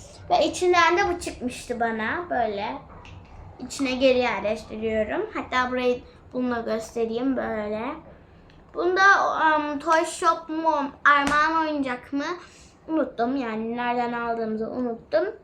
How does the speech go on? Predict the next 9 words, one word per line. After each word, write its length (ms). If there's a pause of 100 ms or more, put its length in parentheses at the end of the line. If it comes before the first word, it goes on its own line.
(280)
Ga-, 240
sanırım 560
Toy 280
Shop'tan 520
almıştık. 580 (100)
Evet, 160
evet, 300
Toy 220
Shop. 240